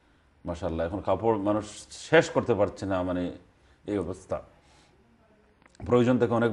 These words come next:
বেশি কাপড় কিনে নেওয়া হয়, যেগুলো প্রায় নতুন থেকে যায় অনেক সময়, মাত্র একদিন ব্যবহার করেছি। তো এই ধরনের কাপড় যদি প্রয়োজন, ছয় সাত সেটের প্রয়োজন আমি বলবো। আল্লামা শামী রহমতুল্লাহ আলাইহ তিন সেট প্রয়োজনের অন্তর্ভুক্ত বলেছেন।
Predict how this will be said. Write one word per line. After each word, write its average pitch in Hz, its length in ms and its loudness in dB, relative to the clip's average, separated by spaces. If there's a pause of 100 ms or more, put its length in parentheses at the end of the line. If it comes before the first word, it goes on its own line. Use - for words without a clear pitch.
বেশি 107 160 -4
কাপড় 107 280 2
কিনে 107 220 -2
নেওয়া 92 200 0
হয়, 82 140 -12 (760)
যেগুলো 127 240 4 (100)
প্রায় 127 220 10
নতুন 127 320 2
থেকে 110 300 -2
যায় 95 160 4
অনেক 85 200 -6
সময়, 78 220 -12 (280)
মাত্র 101 200 -2 (140)
একদিন 104 240 -2
ব্যবহার 95 340 -2
করেছি। 80 300 -8 (800)
তো - 40 -10 (200)
এই 170 80 8
ধরনের 170 300 6
কাপড় 139 400 4
যদি 135 120 2 (140)
প্রয়োজন, 131 380 4 (440)
ছয় 135 180 2
সাত 139 220 2 (120)
সেটের 127 400 6
প্রয়োজন 110 340 2
আমি 101 100 0 (100)
বলবো। 92 220 0 (1300)
আল্লামা 107 260 -2
শামী 113 280 0
রহমতুল্লাহ 110 400 2
আলাইহ 101 200 0
তিন 143 220 4
সেট 120 220 4
প্রয়োজনের 117 400 2
অন্তর্ভুক্ত 107 480 -2
বলেছেন। 95 400 -2